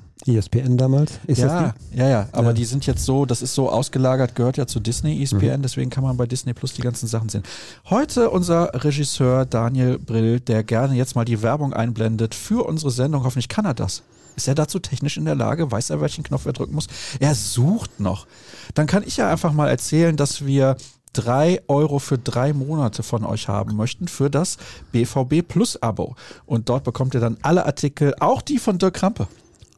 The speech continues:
Speaker 2: Jeden Dirk Krampe Artikel könnt ihr dort lesen und nur dort.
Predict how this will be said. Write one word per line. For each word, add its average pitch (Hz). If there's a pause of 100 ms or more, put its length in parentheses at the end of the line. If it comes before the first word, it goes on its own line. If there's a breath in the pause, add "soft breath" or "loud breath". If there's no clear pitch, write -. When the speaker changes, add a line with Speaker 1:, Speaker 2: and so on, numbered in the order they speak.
(1080)
Speaker 2:
Jeden 220 (200)
Dirk 160
Krampe 160
Artikel 143
könnt 143
ihr 131
dort 135
lesen 147
und 151
nur 233
dort. -